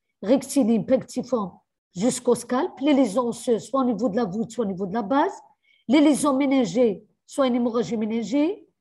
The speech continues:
soit un hématome sudural aigu, soit un hématome su-, soit un hématome extradural, qui est l'urgence neurochirurgicale par excellence. Les lésions parenchymateuses, donc les lésions parenchymateuses,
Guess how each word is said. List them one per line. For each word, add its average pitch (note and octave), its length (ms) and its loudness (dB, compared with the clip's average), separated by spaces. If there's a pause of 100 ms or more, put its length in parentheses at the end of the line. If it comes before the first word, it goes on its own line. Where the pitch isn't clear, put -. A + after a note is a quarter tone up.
(260)
soit C4 680 -2
un A#3 100 -2
hématome B3 400 0
sudural A3+ 600 0 (560)
aigu, B3+ 420 4 (280)
soit D4 240 0
un C4 100 2
hématome C#4+ 600 0 (220)
su-, C#4 420 -4
soit C#4 240 -2
un B3 100 0
hématome D4 420 -2 (160)
extradural, A#3+ 800 -6
qui - 120 0
est B3+ 40 6
l'urgence B3+ 480 -2
neurochirurgicale B3+ 800 -2 (200)
par C#4+ 140 -4
excellence. F3 680 -4 (680)
Les F4 160 8
lésions E4 360 4
parenchymateuses, B3+ 1080 -2 (920)
donc A3 420 2
les B3+ 160 2
lésions D4 340 2
parenchymateuses, B3+ 1000 2